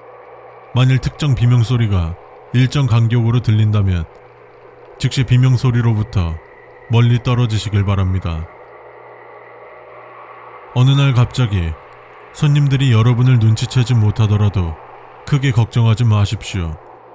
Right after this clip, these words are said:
귀신의 집이라는 곳에서 수월하게 일하기 위해 여러분의 내면과 외면이 진화한 것입니다.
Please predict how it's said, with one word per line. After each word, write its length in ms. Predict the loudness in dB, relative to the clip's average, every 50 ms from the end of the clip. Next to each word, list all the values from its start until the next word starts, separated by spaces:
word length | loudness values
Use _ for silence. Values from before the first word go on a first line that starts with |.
| -20 -20 -20 -20 -20 -20 -20 -20 -20 -20 -20 -20 -20 -20 -20 -20 -20 -4
귀신의 380 | -2 -2 0 0 0 0 0 0
집이라는 460 | 0 0 -2 0 0 2 2 2 2
곳에서 580 | 2 0 0 0 -2 0 0 -2 -2 -2 -4 -10 -14 -20 -20 -18 -14
수월하게 600 | -8 -2 0 0 2 2 2 0 0 0 0 0
일하기 400 | 2 2 0 0 0 0 -2 0
위해 380 | 0 2 2 0 0 -2 -6 -8 -14 -20 -20 -20 -20 -20 -20 -20 -20 -20 -20 -20 -20 -20 -20 -6 -2
여러분의 400 | 0 2 2 2 2 2 2 2
내면과 440 | 4 4 4 4 2 2 2 2 2
외면이 540 | 2 4 4 4 2 2 2 0 -2 -4 -6 -8 -12 -18 -20 -16 -10
진화한 400 | -4 0 0 2 2 2 2 0
것입니다. 640 | 0 -2 -2 -2 -2 0 0 0 -2 -4 -6 -6